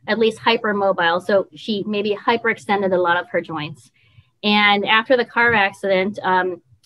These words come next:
it wasn't, you know, she had a little bit of whiplash. She didn't have any loss of consciousness, but since that car accident,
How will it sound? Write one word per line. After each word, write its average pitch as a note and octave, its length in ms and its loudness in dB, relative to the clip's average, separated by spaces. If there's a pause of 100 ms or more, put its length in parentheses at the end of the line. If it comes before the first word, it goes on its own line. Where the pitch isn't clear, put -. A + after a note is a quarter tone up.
(160)
it A3 160 0
wasn't, D#4 500 2 (440)
you A3+ 100 0
know, G3+ 160 2
she A3 560 -4 (480)
had A#3+ 180 2
a - 20 2
little A#3+ 200 6
bit C4 100 4
of C4 80 6
whiplash. A3+ 1000 -2 (460)
She - 140 -8
didn't D4 220 0
have D#4+ 160 2
any C#4 160 4
loss A#3 280 0
of G#3+ 80 -4
consciousness, A3 800 -4
but G3 160 0
since A#3+ 300 -2
that G#3 200 -2
car D#4+ 280 0
accident, G3+ 540 -2